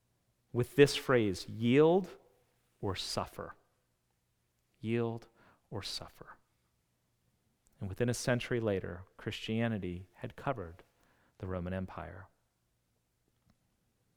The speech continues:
That sort of hostility continues today. If you read any of the reports,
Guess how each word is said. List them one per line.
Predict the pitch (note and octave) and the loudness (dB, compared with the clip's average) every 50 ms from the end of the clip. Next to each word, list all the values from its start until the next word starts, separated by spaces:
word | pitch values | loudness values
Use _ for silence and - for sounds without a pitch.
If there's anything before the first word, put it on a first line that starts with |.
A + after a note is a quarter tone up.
| - - - | -18 -4 4
That | C3 C3 D3 - | 6 6 6 6
sort | - D3 D3+ C3 | 4 4 4 4
of | - | 4
hostility | - - B2 - - - - - D3+ E3+ D#3 A#2+ A2 G#2+ | 4 4 4 4 4 -4 0 0 0 2 2 0 -2 -4
continues | - - C3 A#2 - - F3 D3 B2 A2 - - | -4 -6 -10 -6 -4 -4 -2 -2 -4 -6 -6 -4
today. | - D3+ D#3 D3+ G#2+ F2 - - - _ _ _ _ _ _ _ _ _ _ _ | 0 2 2 2 2 0 -6 -14 -20 _ _ _ _ _ _ _ _ _ _ _
If | A2 - - | -12 -4 0
you | C3+ C3+ | 0 2
read | B2 C#3 C3+ B2 | 4 6 6 6
any | B2 B2 B2+ C3 C#3 | 6 6 4 4 4
of | C#3 C3+ | 4 6
the | C#3 | 4
reports, | C3+ C3 - - - B2 G2 - - - - - - - | 4 2 0 0 0 0 0 0 -6 -12 -14 -14 -16 -18